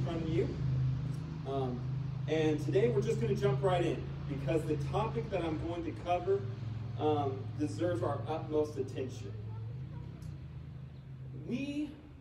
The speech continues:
are going to talk about a topic that has the ability to plague certain churches with division and decimation, while also being a driving reason for other churches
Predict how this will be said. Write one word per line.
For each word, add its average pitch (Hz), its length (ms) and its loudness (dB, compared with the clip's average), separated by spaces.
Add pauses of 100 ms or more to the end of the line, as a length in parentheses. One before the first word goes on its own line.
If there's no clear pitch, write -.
(540)
are 165 100 2
going 180 320 0
to 165 100 -6
talk 180 360 -2
about 151 440 -2
a 147 120 -4 (120)
topic 127 480 -4 (280)
that 131 200 -6
has 139 200 -4
the 131 180 0
ability 185 760 0 (520)
to 131 240 -4 (220)
plague 165 280 2
certain 175 520 -2
churches 147 580 -4
with 123 140 -4 (320)
division 156 720 -2 (340)
and 123 160 -6
decimation, 123 680 0 (1200)
while 135 400 -2
also 135 800 0 (320)
being 151 240 2
a 143 60 0
driving 156 600 2
reason 135 460 -4
for 131 240 -2
other 226 300 0
churches 135 720 -2